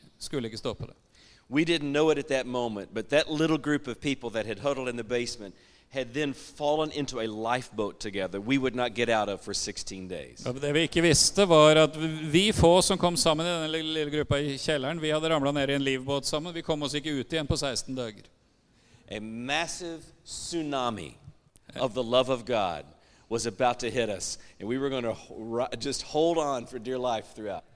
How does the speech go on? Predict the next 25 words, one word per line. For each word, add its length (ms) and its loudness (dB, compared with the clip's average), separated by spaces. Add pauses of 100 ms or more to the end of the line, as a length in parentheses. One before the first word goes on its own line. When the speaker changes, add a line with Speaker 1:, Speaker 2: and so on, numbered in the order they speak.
(280)
Speaker 1:
Det 80 -8
var 120 2
en 500 0
massiv 500 4
tsunami 560 8
av 80 8
Guds 240 4
kjærlighet 420 6
som 100 0
kom 120 4
til 100 4
å 60 4
treffe 240 6
oss, 120 4
og 60 -4
vi 60 0
måtte 240 -2
bare 160 0
holde 400 0
oss 100 0
fast 300 0
for 120 2
harde 220 6
livet. 300 -2 (2000)
Speaker 2:
Um, 420 -4